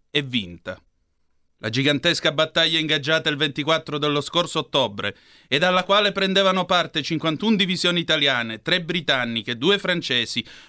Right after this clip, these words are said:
una cecoslovacca ed un reggimento americano contro settantatré divisioni austro-ungariche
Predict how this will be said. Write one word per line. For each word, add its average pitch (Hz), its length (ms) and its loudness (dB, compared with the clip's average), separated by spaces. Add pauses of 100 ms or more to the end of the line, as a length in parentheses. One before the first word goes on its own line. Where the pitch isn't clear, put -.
una 220 260 6
cecoslovacca 160 760 0
ed 135 80 -4
un 135 80 -2
reggimento 131 540 0
americano 117 580 -2
contro 175 420 0
settantatré 135 680 0
divisioni 127 560 -2
austro-ungariche 139 1000 -2